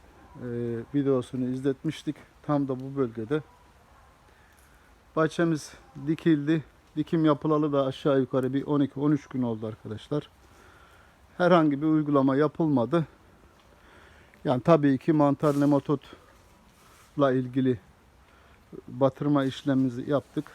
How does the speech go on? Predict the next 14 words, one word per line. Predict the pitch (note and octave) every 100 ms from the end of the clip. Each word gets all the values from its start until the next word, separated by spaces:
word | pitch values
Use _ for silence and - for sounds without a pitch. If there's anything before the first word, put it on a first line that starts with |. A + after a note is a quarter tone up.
| - - _ -
Ondan | D3 C#3+
sonrasında | C3+ C#3+ C#3 B2+ D3 B2+ A#2+
da | D3 - _ _ C#3+
dikimleri, | D3 - C#3 B2 A#2+ G2+ _ - - - - - - _ _ _ -
e, | - A#2
yaptık. | C#3+ D3+ - D#3 -
Biraz | F#3 E3+ D#3 - - - - _ _
bitkinin | D#3+ - E3 E3 D#3 - _ _ _
oturmasını | D3 - D#3+ D#3+ C#3 D#3+ D3+ - _
bekliyoruz. | C#3+ A#2+ C3 A#2+ A#2 A2
Yani | D3 C3+ C3+
arkadaşlar | C3+ D3 B2 -
oturması | A#2+ B2 D3+ C#3+ B2+ D3+
derken | D3+ C3+ D#3 D3+